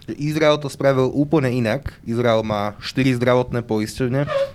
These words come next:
ktorá rovnako ako naše zdravotné poisťovne u nás vedie všetko. Vedie našu adresu, telefónne číslo, chorobopis a tie poisťovne sami o sebe vedia, že kto by mal tú vakcínu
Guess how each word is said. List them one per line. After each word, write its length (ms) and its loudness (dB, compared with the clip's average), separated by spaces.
ktorá 320 0
rovnako 560 2
ako 240 -8
naše 320 -4
zdravotné 480 0
poisťovne 800 -4
u 80 -8
nás 160 0
vedie 240 0
všetko. 400 -6
Vedie 160 -2
našu 320 -4
adresu, 480 -4
telefónne 560 0
číslo, 480 -6
chorobopis 960 0
a 80 -6
tie 160 0
poisťovne 720 0
sami 240 2
o 80 6
sebe 320 0
vedia, 320 2
že 80 -2
kto 320 0
by 240 2
mal 240 2
tú 160 -4
vakcínu 720 -2